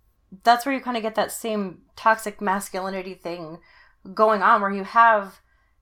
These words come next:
these men in bands or artists who are, like, ashamed of the people that are quite literally providing them with a livelihood. Like, the, the nega image of that really great Harry Styles interview is that really nasty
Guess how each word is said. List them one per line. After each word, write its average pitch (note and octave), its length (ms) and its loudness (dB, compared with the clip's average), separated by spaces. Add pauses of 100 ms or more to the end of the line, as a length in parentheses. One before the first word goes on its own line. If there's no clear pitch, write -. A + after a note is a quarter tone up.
these G#3 200 -4
men F#3+ 220 -2
in E3 180 -6
bands F3+ 380 -6
or E3+ 100 -4
artists F3 440 -2
who F#3+ 100 -10
are, F3 140 -4
like, E3+ 340 -8
ashamed E3+ 600 -8
of F3 120 -10
the F3 60 -14
people F3+ 440 -4
that D#3+ 440 0
are D#3 520 0 (400)
quite F#3+ 260 0
literally F3 300 -2
providing E3+ 560 0
them F3+ 220 -6
with E3 160 -8
a C#3+ 60 0
livelihood. C#3+ 840 -6 (300)
Like, F3+ 200 0
the, F3 380 4
the F#3+ 80 -2
nega F#3+ 540 4
image E3 400 -2
of E3 100 -6
that D#3 400 4
really F3+ 300 -6
great F3 240 -6
Harry F3 260 -6
Styles D#3 360 2
interview E3+ 340 -6
is D#3+ 140 -6
that D#3 220 2
really F3 220 -4
nasty D3 800 -8